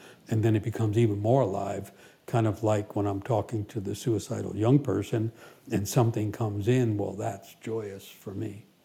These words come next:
So, and in my understanding, we have to give ourselves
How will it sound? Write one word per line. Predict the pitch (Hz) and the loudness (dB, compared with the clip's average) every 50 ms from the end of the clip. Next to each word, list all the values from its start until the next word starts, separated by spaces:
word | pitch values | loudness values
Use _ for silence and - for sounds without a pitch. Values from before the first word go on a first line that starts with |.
| _ _ _ _ _ _ _ _ _ _ _ _ | _ _ _ _ _ _ _ _ _ _ _ _
So, | - - - 110 104 101 95 - - - - - | -10 -6 -4 -2 -2 -2 -4 -6 -12 -12 0 6
and | 160 156 151 143 143 135 - - - - _ _ _ _ - | 8 10 10 8 8 4 0 -6 -18 -20 _ _ _ _ -2
in | - 123 117 | 0 2 4
my | 113 117 135 147 139 120 110 - | 6 6 6 6 4 4 2 0
understanding, | 120 113 107 107 104 - - 113 107 104 104 104 104 | 0 0 0 -2 -4 -6 -6 -6 -4 -4 -4 -4 -2
we | 110 113 117 | 0 2 2
have | 120 117 113 - | 2 0 0 -4
to | 110 | -4
give | 107 110 110 104 | -2 -2 -2 -2
ourselves | 101 101 98 - - 113 107 107 104 101 - - | -4 -6 -8 -8 -8 -8 -6 -8 -8 -10 -14 -18